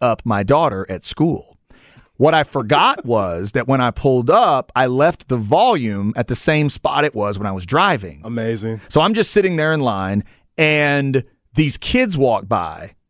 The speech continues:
Speaker 1: high school kids walk by, and I could see them do a double and even a triple take of, "Who is the, what is the"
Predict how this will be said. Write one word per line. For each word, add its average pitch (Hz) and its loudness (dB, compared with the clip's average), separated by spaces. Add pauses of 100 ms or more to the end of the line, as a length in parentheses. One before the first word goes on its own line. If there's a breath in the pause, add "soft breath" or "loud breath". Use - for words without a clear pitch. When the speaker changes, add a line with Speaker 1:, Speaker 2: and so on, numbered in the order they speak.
(100)
Speaker 1:
high 196 2
school 143 -4
kids 113 -2
walk 101 -4
by, 90 -4 (140 soft breath)
and 147 2
I 165 2
could 156 -2
see 226 0
them 175 2
do 135 2
a 123 2
double 175 2
and 156 -2
even 151 0
a 127 -2
triple 208 0
take 131 0
of, 110 0 (280 soft breath)
"Who 415 2
is 440 2
the, 392 -10 (140)
what 277 2
is 453 2
the" 403 -10